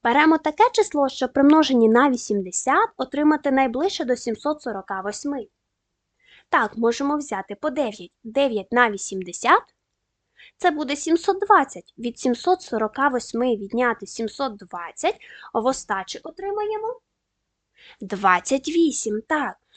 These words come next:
зносимо ще одну цифру, буде двісті вісімдесят. Друге неповне ділене — двісті вісімдесят. По скільки тепер можна взяти?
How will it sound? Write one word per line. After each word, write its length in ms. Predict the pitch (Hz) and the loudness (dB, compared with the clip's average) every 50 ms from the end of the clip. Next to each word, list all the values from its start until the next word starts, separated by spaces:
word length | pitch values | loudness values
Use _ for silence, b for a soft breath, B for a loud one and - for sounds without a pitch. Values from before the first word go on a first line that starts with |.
| b b | b b
зносимо 520 | 277 269 294 349 359 339 - 294 262 254 | -4 2 4 4 4 4 2 0 -2 0
ще 320 | 247 - - - 294 285 277 | -2 -2 -2 0 2 2 2
одну 160 | 262 262 269 | 2 0 -4
цифру, 400 | 262 - 339 381 427 - - 508 539 - - _ _ _ _ - | -4 -2 0 0 0 0 0 -2 -2 -4 -8 _ _ _ _ -6
буде 260 | 262 262 262 262 247 | -2 0 0 2 0
двісті 440 | 220 220 208 262 311 330 - - 247 | -2 -2 -4 -4 -4 -4 -6 -8 -8
вісімдесят. 640 | 226 220 - - 220 208 214 202 - 214 196 190 - b b b b b b | -8 -8 -8 -6 -6 -6 -6 -8 -8 -8 -10 -10 -10 b b b b b b
Друге 400 | b 208 220 247 294 311 254 240 | b -4 -2 0 0 0 0 0
неповне 440 | 233 214 208 - - 226 220 220 202 | -2 -2 -2 -2 -2 -2 0 0 -2
ділене — 440 | 190 202 247 320 359 370 349 339 330 | -2 -4 -2 0 2 4 4 4 2
двісті 500 | 262 202 185 185 202 220 - - - 208 | 0 -4 -8 -8 -10 -10 -10 -12 -12 -12
вісімдесят. 640 | 202 196 - - 196 196 190 196 - - 196 190 - _ _ _ _ _ _ _ _ _ _ _ _ _ _ _ _ _ _ _ _ _ _ _ _ _ _ _ _ _ _ _ _ _ _ _ _ _ _ _ _ _ | -10 -10 -8 -8 -8 -8 -8 -10 -10 -8 -8 -8 -8 _ _ _ _ _ _ _ _ _ _ _ _ _ _ _ _ _ _ _ _ _ _ _ _ _ _ _ _ _ _ _ _ _ _ _ _ _ _ _ _ _
По 140 | - 415 427 | 0 2 2
скільки 420 | 415 - - - 349 302 294 330 330 | 2 2 0 0 0 2 2 0 0
тепер 340 | 330 349 - 302 277 262 | 0 2 2 2 2 2
можна 300 | 254 254 262 262 - 311 | 2 0 -2 -4 -4 -6
взяти? 640 | 320 320 - - 226 202 196 190 - 254 320 453 508 | -6 -6 -6 -6 -6 -6 -6 -8 -6 -6 -6 -6 -6